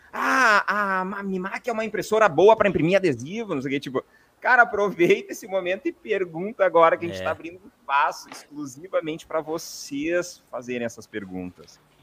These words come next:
Speaker 2: E pra quem tiver
Speaker 1: Tá.
Speaker 2: vendo, pra quem tiver assistindo o printcast depois, que não estiver vendo ao vivo, deixa no comentário também, tá? Qual que é a, a
Speaker 1: Tá.
Speaker 2: dor, o que que você, qual tema você gostaria que a gente discutisse aqui ao vivo?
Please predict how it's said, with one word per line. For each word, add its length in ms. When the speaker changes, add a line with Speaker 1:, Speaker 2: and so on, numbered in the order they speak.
Speaker 2:
E 80
pra 180
quem 200
tiver 260
Speaker 1:
Tá. 100
Speaker 2:
vendo, 520
pra 120
quem 120
tiver 160
assistindo 440
o 20
printcast 580
depois, 560
que 100
não 100
estiver 260
vendo 180
ao 140
vivo, 420
deixa 300
no 100
comentário 540
também, 400
tá? 280
Qual 220
que 160
é 80
a, 320
a 40
Speaker 1:
Tá. 60
Speaker 2:
dor, 400
o 40
que 120
que 120
você, 380
qual 200
tema 340
você 200
gostaria 360
que 80
a 40
gente 200
discutisse 680
aqui 160
ao 140
vivo? 600